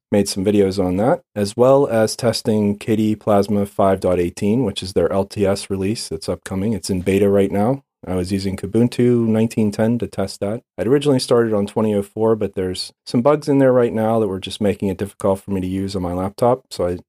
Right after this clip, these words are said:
switched back to nineteen ten, and I have to say, Plasma five eighteen's looking pretty amazing, shaping up quite well. A lot of quality of life bug fixes and refinements. Looks like it's really gonna be a solid, well-rounded release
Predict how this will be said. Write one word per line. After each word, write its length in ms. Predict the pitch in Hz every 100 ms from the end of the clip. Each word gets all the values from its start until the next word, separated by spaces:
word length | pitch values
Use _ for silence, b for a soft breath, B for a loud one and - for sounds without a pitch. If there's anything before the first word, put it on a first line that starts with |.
| -
switched 320 | - 110 -
back 200 | 117 110
to 100 | -
nineteen 400 | 110 113 120 110
ten, 340 | - 120 131 113
and 160 | 104
I 60 | 104
have 160 | 113
to 80 | -
say, 380 | - 127 135 139 _
Plasma 320 | 117 113 120
five 260 | - 120 117
eighteen's 460 | 113 - 127 131
looking 380 | 107 101 101 98
pretty 260 | - 107 107
amazing, 500 | 101 110 123 165 196 _
shaping 440 | - - 208 208
up 140 | 104 101 _
quite 260 | - 117 113
well. 380 | 113 117 123 - -
A 60 |
lot 100 | 110
of 80 | 104
quality 360 | - 120 113 107
of 100 | 104
life 360 | 107 110 - -
bug 180 | 104 104
fixes 760 | - 113 - 117 113 110 -
and 480 | - 95 98 95 98
refinements. 760 | 98 - 113 120 127 131 - -
Looks 240 | 120 110 -
like 140 | 107
it's 160 | 101 -
really 220 | 107 104
gonna 180 | 101 95
be 420 | 95 95 92 92 _ 90
a 120 | 90
solid, 640 | - 117 110 110 110 101 - -
well-rounded 840 | 98 101 104 101 98 98 98 92 101
release 580 | 95 98 101 - -